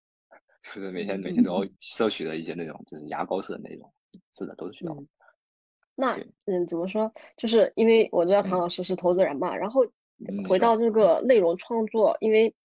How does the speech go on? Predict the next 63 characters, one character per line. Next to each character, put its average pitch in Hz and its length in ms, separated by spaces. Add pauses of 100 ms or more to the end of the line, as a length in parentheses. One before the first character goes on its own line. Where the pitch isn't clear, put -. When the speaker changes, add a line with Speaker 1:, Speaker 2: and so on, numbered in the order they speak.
(840)
Speaker 2:
呃， 220 180 (120)
也 175 220
是 254 240
比 185 140
较 131 160 (340)
极 180 200
端 226 280
一 240 40
点 185 120
的 143 80
情 - 180
况， 165 220
假 - 160
设 - 160
啊， - 220
因 180 100
为 190 80
你 185 100
可 180 160
能 151 120
会， 190 120
Speaker 1:
嗯。 202 100
Speaker 2:
假 170 120
设 214 100
你 190 100 (120)
会 208 120
投 170 220
资， 226 320 (380)
呃， 170 260
这 - 180
样 190 180
的 147 80
内 190 160
容， 147 260
就 180 80
像 180 180
你 156 60
现 185 160
在 180 140
可 160 120
能 160 120
会 190 120
去 175 160
买 147 380
Netflix 147 1080
的 - 180
股 - 140
票， - 300 (720)
然 196 200
后 196 120 (240)
就 247 120
很， 208 180
Speaker 1:
嗯。 - 120 (320)
Speaker 2:
很 170 180
直 175 120
接 208 140
嘛， 190 180
你 151 60
去 190 80
买 160 180
就 185 140
完 151 180
了。 151 160